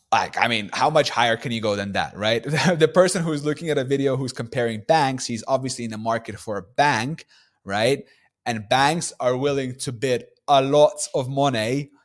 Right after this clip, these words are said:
to get you to be their customer, because the lifetime value of a customer in a bank is probably, like, they know their numbers, right? Obviously. But this is what's interesting.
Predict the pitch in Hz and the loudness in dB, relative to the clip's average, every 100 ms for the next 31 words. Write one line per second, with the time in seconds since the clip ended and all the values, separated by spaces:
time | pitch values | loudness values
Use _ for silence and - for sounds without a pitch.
0 | _ _ - 123 143 120 - 131 131 127 | _ _ -10 -2 -2 0 -4 -4 -4 -6
1 | 123 120 113 - 147 - 117 101 113 127 | -4 -2 0 4 4 2 -8 -8 -6 -4
2 | 113 107 113 113 131 127 123 110 110 104 | -4 -4 -4 0 0 -2 -8 -8 -10 -16
3 | _ 110 113 120 117 113 107 101 101 101 | _ -4 -2 0 -2 -4 -4 -4 -2 -2
4 | 98 90 - _ _ - 123 - 110 101 | -2 -4 -10 _ _ -6 -4 -4 -8 -10
5 | 95 110 117 107 104 98 - _ - 107 | -6 -4 -4 -4 -10 -14 -14 _ -4 -2
6 | 98 95 95 113 170 156 135 110 104 98 | -2 -8 -6 -2 2 2 2 0 -4 -8
7 | 87 80 87 101 104 98 90 82 - 82 | -10 -14 -8 -6 -4 -6 -8 -14 -18 -2
8 | 117 120 - - _ - 170 208 147 143 | 2 2 0 -16 _ -4 0 2 2 0
9 | 131 113 - 62 | -6 -6 -10 -16